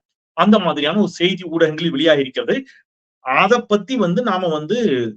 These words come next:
நம்முடைய உமாபதி அவர்களிடம் நேர்காணல் செய்திருக்கிறோம். அந்த நேர்காணல் இன்று மாலை உங்களுக்கு வரும், நம்ம அதுல பாத்துக்கலாம்.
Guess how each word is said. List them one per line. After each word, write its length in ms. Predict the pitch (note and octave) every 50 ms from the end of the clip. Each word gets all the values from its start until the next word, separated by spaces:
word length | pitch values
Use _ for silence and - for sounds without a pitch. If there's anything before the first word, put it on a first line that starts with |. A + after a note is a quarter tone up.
| - _ _
நம்முடைய 380 | C3 C3+ C#3 C3+ B2+ B2 A#2+
உமாபதி 520 | A#2 B2+ D#3+ G3+ A#3 A#3+ A#3+ A3+ G#3+ G3+ F#3
அவர்களிடம் 340 | D#3 D3+ C#3 C3+ F3 G3+ F#3
நேர்காணல் 500 | D#3 E3 F#3 F#3 F3 E3+ D#3 D3+ C#3 -
செய்திருக்கிறோம். 460 | C#3 C3 B2+ B2+ A2 - G2+ G#2 G#2 - _ _ _ _
அந்த 280 | _ - D3 E3+ E3
நேர்காணல் 480 | D#3 D3+ E3+ G3 G3 F3 E3+ E3 F3 F3
இன்று 200 | E3 D3 D3 D3
மாலை 280 | C3+ C3 C#3 D#3 E3+ E3
உங்களுக்கு 320 | D3 C#3+ C#3 C#3 C3 B2+
வரும், 140 | C3+ - -
நம்ம 180 | B2+ B2 C#3+
அதுல 200 | C3 B2+ C3+ B2 G#2+
பாத்துக்கலாம். 400 | C3+ D3 - D3+ C3 B2 - -